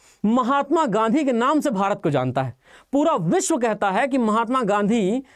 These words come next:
वो व्यक्ति है जो हम चाहते हैं कि हमारे देश में पैदा हो।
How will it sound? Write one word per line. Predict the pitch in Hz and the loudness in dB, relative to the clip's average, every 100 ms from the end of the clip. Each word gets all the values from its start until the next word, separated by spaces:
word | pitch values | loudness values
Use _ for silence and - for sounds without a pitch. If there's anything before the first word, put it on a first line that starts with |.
| - 165 | -6 0
वो | 254 | 0
व्यक्ति | 185 262 - 220 | 0 -2 -2 -2
है | 214 269 247 | 0 2 2
जो | 190 | 0
हम | 214 233 | 0 -2
चाहते | - 233 240 311 | -2 -2 0 0
हैं | 370 262 | 0 0
कि | |
हमारे | 254 233 220 | 0 0 0
देश | 180 196 190 | 0 0 0
में | 147 | -2
पैदा | 143 143 | 0 0
हो। | 135 | -2